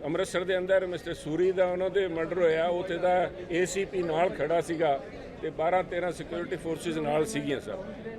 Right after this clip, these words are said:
ਕੱਲ੍ਹ ਜੋ ਕੁਛ ਹੈ, ਵੀਡੀਓ ਜਿਹੜਾ ਦੇਖਿਆ ਹੈ, ਉਹਦੇ ਵਿੱਚ ਵੀ ਇਸ ਕਿਸਮ ਦਾ ਹੀ ਹੈ। ਪਰ ਇਹਦੇ ਵਾਸਤੇ ਸਟੇਟ ਗੌਰਮੈਂਟ ਨੂੰ ਅਗਰ ਕੋਈ ਮਜਬੂਰੀ ਹੈ ਸਟੇਟ ਗੌਰਮੈਂਟ ਦੀ, ਜਾਂ ਸਟੇਟ ਗੌਰਮੈਂਟ ਕੋਲ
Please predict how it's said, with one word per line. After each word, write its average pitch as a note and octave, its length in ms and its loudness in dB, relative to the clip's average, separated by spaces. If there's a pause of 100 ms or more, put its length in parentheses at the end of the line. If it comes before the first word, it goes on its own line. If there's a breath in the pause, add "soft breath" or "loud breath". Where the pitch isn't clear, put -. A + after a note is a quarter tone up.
(600)
ਕੱਲ੍ਹ F#3+ 220 4
ਜੋ F#3+ 200 2
ਕੁਛ F#3 240 0
ਹੈ, F3 120 2
ਵੀਡੀਓ E3+ 340 0
ਜਿਹੜਾ F3+ 220 2
ਦੇਖਿਆ F3+ 340 0
ਹੈ, F#3 80 4
ਉਹਦੇ F#3 280 0
ਵਿੱਚ F3+ 260 -2
ਵੀ F3 340 0 (120)
ਇਸ D#3 180 -4
ਕਿਸਮ E3 340 -4
ਦਾ F3 100 2
ਹੀ E3 140 0
ਹੈ। D#3+ 140 0
ਪਰ F#3 340 0
ਇਹਦੇ A3 200 4
ਵਾਸਤੇ F#3+ 680 0 (800)
ਸਟੇਟ F3 440 0
ਗੌਰਮੈਂਟ F#3 400 0
ਨੂੰ G3 260 2
ਅਗਰ F3+ 160 0
ਕੋਈ F#3 200 -2
ਮਜਬੂਰੀ D#3+ 580 -2
ਹੈ B2 220 2
ਸਟੇਟ E3+ 340 -4
ਗੌਰਮੈਂਟ F3 400 0
ਦੀ, F#3 180 -4 (480)
ਜਾਂ F3 120 2
ਸਟੇਟ E3+ 380 -4
ਗੌਰਮੈਂਟ F3+ 400 2
ਕੋਲ F#3 260 2